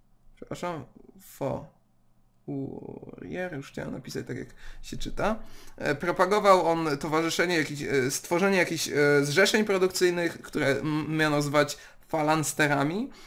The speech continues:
e, i w których członkowie mieli, e, członkowie tych wspólnot mieli pracować według jakiegoś opracowanego pla-, e, planu, no i żeby praca nie była nużąca, każdy robotnik siedem do ośmiu razy dziennie miał zmieniać swoje zajęcie, współzawodniczyć z innymi,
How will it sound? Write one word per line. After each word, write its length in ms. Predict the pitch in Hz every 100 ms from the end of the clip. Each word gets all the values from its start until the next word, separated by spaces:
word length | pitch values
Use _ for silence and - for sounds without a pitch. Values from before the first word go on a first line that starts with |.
| - -
e, 160 | 156
i 80 | -
w 60 | -
których 260 | 208 208
członkowie 540 | 202 185 190 196 190 190
mieli, 480 | 175 170 170 165 - _ - _ _ _ _ _ -
e, 180 | 131 147
członkowie 400 | 131 175 175 175
tych 120 | 160
wspólnot 440 | - - 190 185 147
mieli 200 | 165 156
pracować 460 | 160 156 170 165
według 280 | 147 160 160
jakiegoś 340 | 156 156 147 147
opracowanego 600 | 127 143 151 156 160 139
pla-, 200 | 180 180
e, 140 | 160
planu, 440 | 135 160 147 208 247 - -
no 120 | - 202
i 40 |
żeby 200 | 196 190
praca 340 | 190 202 202
nie 120 | 180 175
była 200 | 170 160
nużąca, 540 | 160 165 185 196 175
każdy 360 | 175 180 160 165
robotnik 500 | 151 165 175 156 -
siedem 440 | - 170 165 160
do 120 | 139
ośmiu 300 | - 156 165
razy 220 | 147 147
dziennie 360 | 147 156 165 156
miał 180 | 147 139
zmieniać 500 | 143 160 156 139 135
swoje 260 | - 143
zajęcie, 480 | 135 139 190 214 185
współzawodniczyć 800 | 151 - 147 147 147 156 160 139
z 80 | -
innymi, 500 | 135 220 196 175